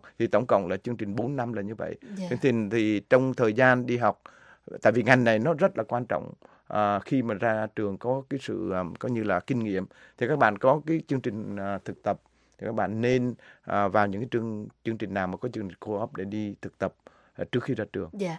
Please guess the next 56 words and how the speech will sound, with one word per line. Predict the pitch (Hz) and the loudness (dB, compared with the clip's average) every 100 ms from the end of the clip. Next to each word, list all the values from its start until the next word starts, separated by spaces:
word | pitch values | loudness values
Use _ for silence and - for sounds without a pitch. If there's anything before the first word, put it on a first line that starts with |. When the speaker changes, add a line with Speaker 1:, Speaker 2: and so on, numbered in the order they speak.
| - - | -12 -4
Speaker 1:
Vâng. | |
Speaker 2:
Nhưng | 294 | 0
mà | 254 | 0
thưa | 254 | 0
giáo | 269 294 | -4 -2
sư, | 294 254 | 4 6
ờ, | 247 214 196 | 6 6 2
giữa | 190 202 | 2 4
điện | 269 196 180 | 6 4 4
và | 196 | 0
điện | 190 175 | 0 0
tử | 185 170 202 | 0 0 0
đó, | 302 320 - | -2 -6 -2
để | 110 | 2
Speaker 1:
Vâng. | 226 | 4
Speaker 2:
đi | 262 | 2
vào | 233 202 | 2 0
viễn | 175 185 | 0 -4
thông | 262 262 233 | -2 -2 -2
thì | 233 | -2
là | 185 175 | -2 0
đi | 220 240 226 _ _ _ - | 0 0 -2 _ _ _ -6
cái | 302 269 220 | -6 -6 2
chi | 269 | 2
nhánh | 247 233 320 | 4 2 2
<laughs> | 285 240 | 2 2
nào | 190 190 | 0 0
thì | 214 | -2
nó | 196 156 | 6 12
Speaker 1:
Vâng, | 160 151 | 12 12
thì, | 160 143 139 | 8 8 8
à, | - 131 127 | 8 10 8
bắt | 80 113 175 160 | 6 6 6 8
đầu | 131 | 10
vào | 127 123 | 12 10
thì | 120 | 8
mình | 117 113 | 2 4
vào | 120 117 | 8 8
một, | 107 - | 4 -6
à, | - 113 | -4 -2
chương | 107 135 131 | 0 -2 0
trình | 117 104 | 0 -2
kỹ | - 113 | -6 -4
sư | 143 | -2
điện. | 123 104 104 - _ - - | 0 2 0 -4 _ -12 0
Rồi | 113 110 - - | 2 2 2 4
trong | 147 151 | 4 4
cái | 160 | 0
chương | 143 127 | 0 -2
trình | 120 107 101 - | -2 -6 -6 -8
kỹ | 110 110 | -6 -4
sư | 135 | -2
điện | 107 95 | -2 -2
thì | 110 | -2
mình | 104 101 - _ | -6 -6 -10 _
chọn, | 107 73 90 | 0 0 -2